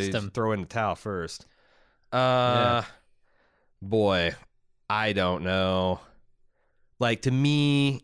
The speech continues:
Speaker 1: it's either right under or right above The Righteous Gemstones, 'cause they're, they're using a lot of the same energy.
Speaker 2: Hmm.
Speaker 1: You know, fundamentally terrible people doing terrible things.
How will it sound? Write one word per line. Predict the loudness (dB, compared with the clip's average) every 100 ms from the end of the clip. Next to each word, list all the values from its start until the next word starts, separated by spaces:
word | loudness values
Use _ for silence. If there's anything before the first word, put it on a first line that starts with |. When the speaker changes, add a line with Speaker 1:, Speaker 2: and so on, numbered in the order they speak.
| -4
Speaker 1:
it's | -4 0
either | 0 2 0
right | 0 0 0
under | 0 -2 0 2
or | 2
right | 2 0
above | 0 0 -2
The | -2
Righteous | -2 -4 -6
Gemstones, | -8 -8 -8 -8 -8 -8 -10 -6
'cause | -6 -4
they're, | -2 -2
they're | -2 -2
using | 0 -2 0 0
a | 0
lot | 0 -2
of |
the | -4
same | -4 -4 -4
energy. | -8 -10 -12 -14 -18 _ _ _
Speaker 2:
Hmm. | -12 -12 _ _ _ _ _
Speaker 1:
You | -12 -10
know, | -8 -8 -10 -8
fundamentally | -4 -2 -2 -2 -6
terrible | -2 -2 -2 -4
people | -6 -6 -4 -2 -2
doing | -6 -8 -6 -6 -6
terrible | -6 -6 -6
things. | -8 -8 -8 -10 -12 -14